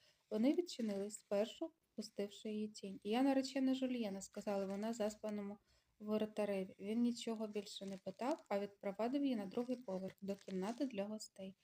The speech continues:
Жульєн довідався про Маріїн приїзд від воротаря, ідучи на утренню. Перестрибуючи дерев'яні сходинки, він намагався зрозуміти, чи його збудження є початком радості, а чи страху.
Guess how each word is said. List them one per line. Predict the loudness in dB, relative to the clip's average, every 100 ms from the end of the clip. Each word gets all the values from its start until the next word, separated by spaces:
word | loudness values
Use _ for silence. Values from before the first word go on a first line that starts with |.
| _ _ _ -6
Жульєн | 0 2 6 6 8
довідався | 6 6 4 2 -4 -4
про | -2 0
Маріїн | 2 2 2 0 -2 -6 -4
приїзд | -2 0 0 0 -2 -12
від | -2 -2 -2 -8 _ -20 -20 _ _ _ _ _ -12
воротаря, | -2 2 2 0 -2 2 0 0
ідучи | 0 0 -2 -2
на | 0 0
утренню. | -2 -4 -6 -6 -10 _ _ _ _
Перестрибуючи | 0 2 2 2 2 2 -2 -2
дерев'яні | 0 0 0 2 4 2
сходинки, | 0 0 4 6 6 4
він | 6 6
намагався | 6 4 2 2 0
зрозуміти, | 0 0 2 2 2 0
чи | -6 -2
його | 0 0
збудження | 2 0 2 0 2
є | 0 -2
початком | -2 -6 -2 -4 -4 -4 -4 0
радості, | 2 4 2 -2 -6 -4
а | -4
чи | -2
страху. | -6 -4 -10 -8 -8 -8